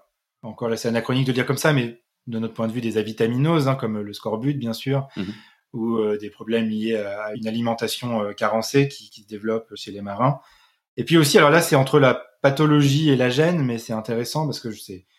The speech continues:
Speaker 1: c'est un sujet de discussion à l'époque et ça l'a été encore après. Il y a, bah, le mal de mer, qui est aussi une difficulté pour les personnes, euh, qui voyagent. Et, euh, voilà, ce qui est important avec ça aussi, c'est de comprendre à quel point la, la maladie était un, un pan essentiel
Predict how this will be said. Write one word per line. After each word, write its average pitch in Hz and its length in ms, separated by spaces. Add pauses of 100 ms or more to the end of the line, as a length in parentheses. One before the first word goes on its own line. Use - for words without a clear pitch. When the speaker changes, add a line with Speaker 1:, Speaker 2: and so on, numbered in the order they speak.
(140)
Speaker 1:
c'est 107 100
un 104 40
sujet 127 240
de 127 40
discussion 131 380
à 110 60
l'époque 143 340
et 113 40
ça 104 180
l'a 98 100
été 98 140
encore 110 240
après. 156 240
Il - 20
y 120 60
a, 104 160
bah, 107 140
le 120 100
mal 117 160
de 110 80
mer, 135 300 (880)
qui 131 80
est 135 280
aussi 120 340
une 135 120
difficulté 120 720 (340)
pour 113 100
les 104 80
personnes, 110 460
euh, 98 100
qui - 180
voyagent. 95 400 (460)
Et, 123 180
euh, 117 200
voilà, 131 220
ce - 60
qui 139 80
est - 20
important 143 360
avec 135 180
ça 165 240
aussi, 151 300
c'est 127 160
de 123 80
comprendre 147 400
à 135 60
quel 131 220
point 143 200
la, 117 140
la 107 120
maladie 131 680 (340)
était 139 420
un, 120 380
un 110 80
pan 143 280
essentiel 143 720